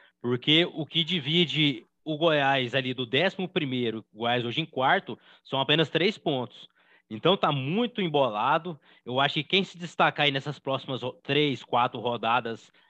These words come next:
já consolida ainda mais ali quem vai cair, quem vai ficar, quem vai subir. Então, a vitória contra o Remo precisa vir. E o Goiás é o time menos vazado ainda e espero que continue da Série B.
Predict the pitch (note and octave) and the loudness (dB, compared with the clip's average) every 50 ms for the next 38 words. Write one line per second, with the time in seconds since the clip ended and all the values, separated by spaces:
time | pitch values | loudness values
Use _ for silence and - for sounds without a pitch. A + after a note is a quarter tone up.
0 | _ _ _ _ - - C3 C3+ C3 - - C#3+ C3+ - D3 C#3+ C#3+ D#3+ D3+ D3 | _ _ _ _ -2 0 2 2 2 0 -2 -4 -2 -2 0 0 0 0 0 0
1 | E3+ F#3 F3 F3 D#3+ C#3+ C#3 C#3 C#3+ C#3 A#2 C3 B2 B2+ C3 B2+ A#2+ A2 - B2+ | 0 2 2 2 2 4 2 0 0 0 -2 -2 -4 -2 -2 -4 -4 -6 -6 -6
2 | B2 G#2+ A#2 B2 A#2+ - A2+ G#2 A2+ C3+ D3 C3+ B2 - - B2 A2 G2+ A2 A#2 | -4 -4 -4 -4 -4 -4 -4 -4 -2 0 0 0 -2 -4 -6 -8 -6 -4 -4 -6
3 | A2+ A2 - A#2+ - - D3 D3 C#3 B2 - - A#2 A2 G#2 A2+ A2+ A#2 A2 - | -6 -8 -12 -14 -8 -4 0 0 0 -2 -4 -8 -10 -8 -8 -8 -8 -10 -10 -12
4 | A#2+ G#2 A2 B2+ D3+ E3 D#3 - _ _ _ _ _ _ _ _ _ - - _ | -12 -8 -4 -2 -2 -2 -4 -8 _ _ _ _ _ _ _ _ _ -20 -16 _
5 | A#2 A#2 - C#3 C3+ C#3+ D#3 E3+ F3+ F3 E3 - _ _ _ _ _ _ _ _ | -12 -6 -2 0 2 4 4 4 2 0 -2 -8 _ _ _ _ _ _ _ _
6 | - B2+ C3+ C#3+ C#3+ - D3+ D3 D#3+ E3+ E3+ - F3 E3+ F3 E3 C3+ A#2+ B2+ C3 | -6 -4 -4 -4 -4 -2 0 2 2 2 2 0 -2 -2 -4 -6 -6 -2 -2 0
7 | D3+ F3 F#3 G3 F#3+ - _ _ - C#3 C#3 C3 - - F3 G3 F3+ F#3 C3+ G#2 | 0 0 0 -2 -6 -8 _ _ -8 -6 -6 -6 -6 -8 -6 -2 -2 -2 -2 -2
8 | A2 C#3 F3+ G3 - - _ _ _ _ _ _ _ _ _ _ _ _ _ _ | -4 -4 -4 -6 -8 -10 _ _ _ _ _ _ _ _ _ _ _ _ _ _
9 | - B2+ C3 C3+ C3+ C3+ C3+ C3 D#3 D3+ C#3+ C#3 C#3 C#3+ C#3+ C3 C#3 C3+ C#3 C3 | -8 -2 0 0 2 2 4 4 4 6 6 6 4 4 4 4 2 2 0 -2
10 | - - C#3+ C3 B2 C3 C#3+ D3 B2+ A2+ B2 C3+ A#2+ A2+ A2 B2 A#2+ A#2+ A#2+ G#2+ | -4 -6 -8 -6 -4 -2 -2 -2 -2 0 0 0 0 0 0 0 2 2 0 -2
11 | A2 A#2 - C3 B2 A#2+ B2 B2 B2+ B2 A#2+ A2+ G2+ - _ _ _ _ _ _ | -6 -8 -4 -4 -2 -2 -2 -4 -4 -4 -4 -6 -6 -8 _ _ _ _ _ _
12 | - A#2+ A#2 - - C3+ B2 A#2+ - B2+ A#2+ - B2+ A#2+ - - B2 A#2 A#2 A#2 | -10 -10 -10 -6 -4 -2 -2 -2 -4 -6 -6 -6 -8 -8 -8 -8 -6 -6 -6 -4
13 | A#2+ A#2 B2+ B2+ - - C3+ B2+ A#2+ B2+ A#2 A#2+ C#3 E3+ F#3+ | -4 -4 -4 -4 -4 -4 -4 -4 -4 -4 -2 -2 -2 -2 -2